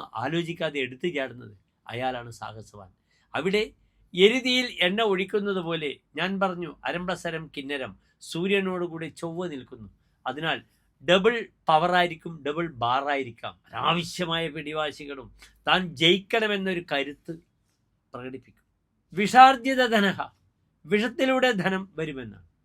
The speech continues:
പോയിസണുമായി സ് ബന്ധപ്പെടുന്ന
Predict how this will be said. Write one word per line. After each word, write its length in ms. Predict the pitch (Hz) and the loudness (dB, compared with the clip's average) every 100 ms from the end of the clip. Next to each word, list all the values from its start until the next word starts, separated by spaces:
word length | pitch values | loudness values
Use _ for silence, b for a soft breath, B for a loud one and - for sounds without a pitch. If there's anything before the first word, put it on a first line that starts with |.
| _ _ _ _ _ _ _ _ _ _ _ _ _ _ _ - | _ _ _ _ _ _ _ _ _ _ _ _ _ _ _ 0
പോയിസണുമായി 560 | 208 247 254 233 233 220 | 2 4 2 4 4 4
സ് 80 | 220 180 | 0 -4
ബന്ധപ്പെടുന്ന 480 | 170 185 175 175 175 | -2 0 0 -2 -6